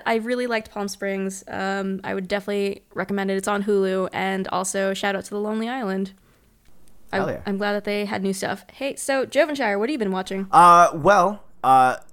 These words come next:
Speaker 2: a show, like, I need to put it in there because I need to talk about it because it's one of my favorite shows in the last few years, and I'm currently not watching it because I just finished it, uh, and it's done now, and it's officially coming back for season two, but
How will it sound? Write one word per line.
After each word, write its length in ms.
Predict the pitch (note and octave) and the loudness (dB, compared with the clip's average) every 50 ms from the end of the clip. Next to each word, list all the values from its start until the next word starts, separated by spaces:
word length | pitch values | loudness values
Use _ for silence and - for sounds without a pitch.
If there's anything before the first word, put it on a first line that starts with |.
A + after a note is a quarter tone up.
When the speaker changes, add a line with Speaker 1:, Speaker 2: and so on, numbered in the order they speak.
| - - | -10 -6
Speaker 2:
a 120 | B2+ C#3+ | -6 -4
show, 320 | D3 - - - G#3 G#3+ A3 | -4 -6 -2 0 0 2 2
like, 220 | F3+ E3+ E3+ D#3 | 2 0 0 2
I 100 | D#3 F3+ | 4 4
need 380 | F3+ G3+ A3 C#4 E4 F4 D4+ - | 4 4 4 4 2 0 0 -2
to 80 | - | -2
put 200 | - - A#3 G#3 | 0 2 2 2
it 120 | G3+ D#3+ D#3 | 2 0 -2
in 100 | C#3+ A#2+ | -2 -2
there 80 | G2+ | -4
because 160 | F2+ G2+ - | -8 -6 -4
I 80 | C#3+ C#3+ | 0 0
need 240 | D3+ E3 F3 G#3+ A3+ | 2 2 2 0 -2
to 80 | G#3+ | -2
talk 300 | E3+ - D#3+ B2+ B2 - | -2 0 2 2 2 0
about 260 | B2 A2 A#2 A2+ A2+ A#2 | 0 0 2 2 2 2
it 140 | A2+ G2+ | 0 -4
because 200 | A#2+ A2+ C3 A#2 | -6 -6 -6 -6
it's 160 | A#2 B2 - - | -6 -8 -4 0
one 140 | C#3+ E3 | 0 2
of 60 | G3 G#3 | 2 2
my 120 | F#3+ D3+ | 0 -2
favorite 400 | C3+ - - B2 C3 C3 D3 - | -2 -2 -2 -2 -2 -2 -4 -6
shows 360 | - - C3 A#2+ A#2+ B2 G#2 | -4 -2 0 2 2 0 0
in 80 | A2+ A#2 | -2 -4
the 100 | A2+ G#2+ | -2 -2
last 340 | G2+ G#2 G#2+ A2 - - - | 0 0 0 -2 -4 -6 -6
few 140 | C3+ B2 | -6 -4
years, 380 | A#2 G#2 G#2+ A2 A2+ A#2 G#2+ A2 | -4 -4 -4 -2 -2 -4 -4 -6
and 100 | - A#2+ | -4 -4
I'm 160 | A#2 A#2 A2+ | -4 -4 -4
currently 400 | - - - E3 E3+ D#3 D3+ C#3+ | -6 -8 -6 -4 -4 -2 -4 -2
not 240 | C3 D3 E3 F#3 - | 0 0 0 0 2
watching 380 | D#3 C#3 C3 B2+ - - C3+ B2+ | 2 2 2 2 0 -4 -8 -8
it 80 | A2+ | -8
because 160 | - G#2+ B2+ | -8 -6 -6
I 80 | A#2 A#2+ | -6 -2
just 260 | A#2 - A#3+ A#3+ - | 0 0 0 0 0
finished 300 | - C4+ A3 E3+ - - | 0 0 0 0 0 -2
it, 200 | A2+ A2 - - - - - - - - | -4 -4 -6 -8 -14 -20 -20 -18 -4 2
uh, 500 | A2+ A2+ A#2 A2+ A2+ A2+ A2+ A2 G#2 - | 4 6 8 8 8 6 6 4 2 0
and 140 | - A#2+ A#2+ | -2 -4 -4
it's 160 | A#2 - - | -4 -4 -2
done 160 | - D3+ C#3+ | 0 0 2
now, 440 | C#3 C3+ B2+ A#2+ A2 A2 A2 G#2 - - | 2 2 2 2 2 0 -2 -6 -10 -8
and 240 | - A2+ A2 A2 G#2+ | -6 -6 -4 -4 -4
it's 160 | A2 - - | -6 -8 -8
officially 320 | G#2+ - D3 C3+ - D3+ C3+ | -6 -4 -4 -4 -4 -4 -4
coming 180 | - B2+ A#2+ | -4 -2 0
back 160 | A2+ A2+ A2+ - | 0 0 0 -2
for 60 | A2 | -8
season 300 | G#2 A2+ A2 F2 G2 G2+ | -10 -10 -10 -10 -10 -10
two, 320 | G2+ - E3+ D#3+ C3+ A#2+ - - - - - | -6 -2 -2 -2 -2 -2 -6 -10 -16 -8 0
but 240 | - C3 C3 - | 2 2 2 2